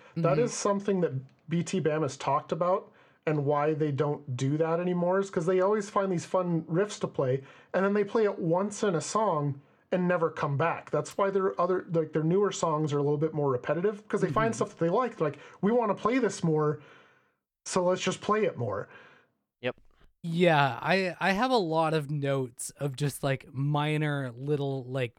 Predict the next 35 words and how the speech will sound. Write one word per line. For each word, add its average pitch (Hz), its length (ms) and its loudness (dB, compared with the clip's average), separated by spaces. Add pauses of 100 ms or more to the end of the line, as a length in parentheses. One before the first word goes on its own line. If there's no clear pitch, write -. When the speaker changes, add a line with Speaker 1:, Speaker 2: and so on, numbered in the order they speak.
(120)
Speaker 2:
five-second 131 1080 -2
increments 165 760 -6
that 202 160 -4
are 180 160 2
like, 139 200 0
Speaker 1:
Mm-hmm. 202 280 0 (200)
Speaker 2:
"Oh, 214 280 2
this 190 260 -2
bit's - 300 -8
really 190 220 -2
great. 160 400 -2
This 196 240 -4
is 175 140 -10
really 175 260 -2
cool." 151 580 -4 (160)
But, 139 440 -4 (180)
yeah, 175 320 -2
again, 151 540 2 (260)
it 156 240 -4
plays 147 380 -4
off 135 240 -6
of 135 120 -4
that, 139 320 -4
is 131 280 -6
like, 120 320 -6
yeah, 127 240 -2 (120)
it's, 131 440 -6
uh, 127 360 -2
they 127 160 -2
play 143 280 -2
it 123 100 -4
once 139 560 -2 (560)
and 135 380 -4
it's 120 180 -10
done. 107 380 -10